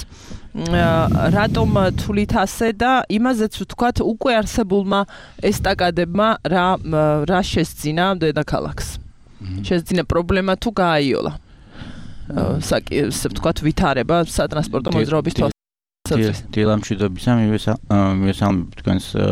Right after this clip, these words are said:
Speaker 2: მსმენელს და თქვენ პოლიტიკა აღნიშნეთ, ესეც პოლიტიკის ნაწილია, ადგილობრივი პოლიტიკის
Speaker 1: რა თქმა
Speaker 2: ნაწილი.
Speaker 1: უნდა.
Speaker 2: და ამ პოლიტიკურ გადაწყვეტილებაზეა საუბარი, რასაც, ა, ახალი მერი თავის გუნდთან ერთად მიიღებს. ჩვენ ვიცით, რომ, ა, ა,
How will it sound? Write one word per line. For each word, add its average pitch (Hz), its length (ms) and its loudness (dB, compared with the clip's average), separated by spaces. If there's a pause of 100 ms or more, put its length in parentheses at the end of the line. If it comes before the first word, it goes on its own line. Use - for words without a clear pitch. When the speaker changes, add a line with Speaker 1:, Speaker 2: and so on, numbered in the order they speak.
(160)
Speaker 2:
მსმენელს 107 640 2
და 98 100 2 (600)
თქვენ 101 240 0
პოლიტიკა 101 440 0 (120)
აღნიშნეთ, 104 400 0
ესეც 104 240 -2
პოლიტიკის 98 560 -2
ნაწილია, 101 640 2
ადგილობრივი 98 560 2
პოლიტიკის 95 400 -2
Speaker 1:
რა 202 100 2
თქმა 190 140 0
Speaker 2:
ნაწილი. 202 320 2
Speaker 1:
უნდა. 131 160 -2 (440)
Speaker 2:
და 107 180 2
ამ 113 160 2
პოლიტიკურ 113 640 -2
გადაწყვეტილებაზეა 104 1120 0
საუბარი, 107 640 2
რასაც, 101 320 -2 (160)
ა, 90 480 2 (160)
ახალი 101 400 0
მერი 101 240 2
თავის 98 240 0
გუნდთან 101 400 2
ერთად 95 320 0
მიიღებს. 95 460 2 (480)
ჩვენ 120 340 2
ვიცით, - 320 -4
რომ, 95 160 4
ა, 92 120 4 (260)
ა, 90 140 0